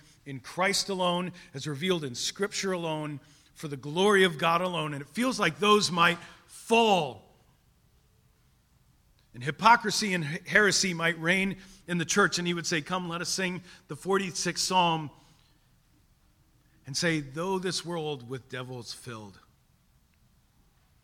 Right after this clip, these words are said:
should threaten to undo us." Hear forty-six in this. "We will not fear,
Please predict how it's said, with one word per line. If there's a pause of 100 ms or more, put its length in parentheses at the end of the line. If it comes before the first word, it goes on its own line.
(300)
should
threaten
to
undo
us." (2250)
Hear
forty-six
in
this.
"We
will
not
fear,